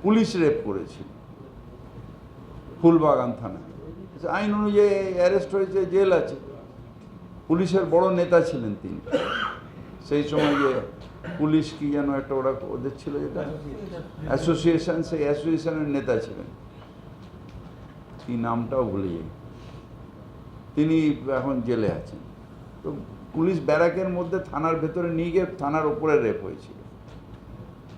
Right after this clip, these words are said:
তো তার মানে যে একটা সেক্টরকে খারাপ বলে দেওয়া, এটা তো ঠিক নয়। সব সেক্টরেই ভালো আছে, মানুষ তো,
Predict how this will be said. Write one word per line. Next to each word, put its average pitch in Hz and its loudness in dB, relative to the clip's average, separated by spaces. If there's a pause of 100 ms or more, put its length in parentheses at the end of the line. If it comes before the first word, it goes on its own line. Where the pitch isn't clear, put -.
(200)
তো 107 -8
তার 127 2
মানে 175 2
যে 175 4
একটা 170 2
সেক্টরকে 180 0
খারাপ 180 2
বলে 175 2
দেওয়া, 170 8
এটা 165 2
তো 165 -6
ঠিক 180 -4
নয়। 117 -4 (1080)
সব 156 4
সেক্টরেই 190 0
ভালো 139 2
আছে, 170 4
মানুষ 180 0 (120)
তো, 98 -6